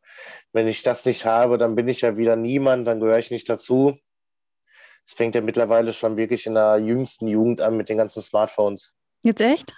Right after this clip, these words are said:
Speaker 2: Aber ab wie vielen Jahren hast du das mitbekommen? Weil, also, bis ich ein <laughs> Smartphone und Handy hatte, hat das ja echt gedauert.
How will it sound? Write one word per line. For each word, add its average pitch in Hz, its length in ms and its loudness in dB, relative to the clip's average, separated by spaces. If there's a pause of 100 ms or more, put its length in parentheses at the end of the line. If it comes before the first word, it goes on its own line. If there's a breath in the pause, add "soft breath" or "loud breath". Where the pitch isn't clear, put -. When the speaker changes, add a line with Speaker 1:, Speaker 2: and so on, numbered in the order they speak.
(140)
Speaker 2:
Aber 226 160 0
ab 226 200 0
wie 247 120 4
vielen 240 160 4
Jahren 220 280 4
hast 302 160 4
du 294 40 2
das 294 120 2
mitbekommen? 294 480 2
Weil, 220 220 2 (720 loud breath)
also, 202 280 0 (140)
bis 196 280 0
ich 254 240 2
ein 240 220 6
<laughs> - 400 0
Smartphone 247 640 2
und 226 200 4
Handy 233 280 6
hatte, 190 300 0
hat 190 120 2
das 220 220 2
ja 247 60 0
echt - 340 -6
gedauert. - 400 -2